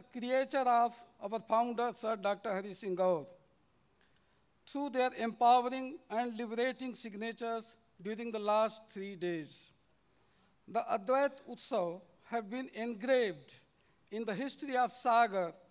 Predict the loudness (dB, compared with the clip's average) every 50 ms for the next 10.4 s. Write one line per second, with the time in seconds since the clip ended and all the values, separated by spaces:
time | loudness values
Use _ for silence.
0 | _ _ _ _ _ _ _ _ 4 4 4 4 4 2 0 2 4 4 4 4
1 | 2 0 -2 -6 -10 -10 -14 _ _ _ _ _ -2 -2 -2 -2 -4 -4 0 2
2 | 4 4 4 2 2 0 -2 -4 -4 -6 -10 -12 -12 -10 -10 -8 -6 -2 -2 -4
3 | -2 2 2 4 4 4 2 -2 -6 -10 -10 -2 0 0 0 0 -2 -4 -4 -4
4 | -4 -6 -10 -12 _ _ _ _ _ _ _ _ _ _ _ 0 2 2 2 2
5 | 2 6 6 6 6 6 0 -4 -4 -6 -8 -10 -16 -14 -14 -14 -14 -12 _ -2
6 | -2 0 0 -2 -2 -2 -4 -8 -14 -20 -20 _ _ _ _ _ _ -20 _ _
7 | _ _ -8 -6 -6 -6 -8 -6 0 0 0 0 0 -8 -12 -4 -2 0 0 0
8 | -2 -2 2 2 2 2 2 0 -4 -4 -4 -6 -8 -12 _ _ _ _ _ _
9 | 4 8 8 8 10 8 6 6 6 6 8 8 6 6 2 -6 -14 -12 -6 0
10 | 4 6 6 6 4 2 -2 -6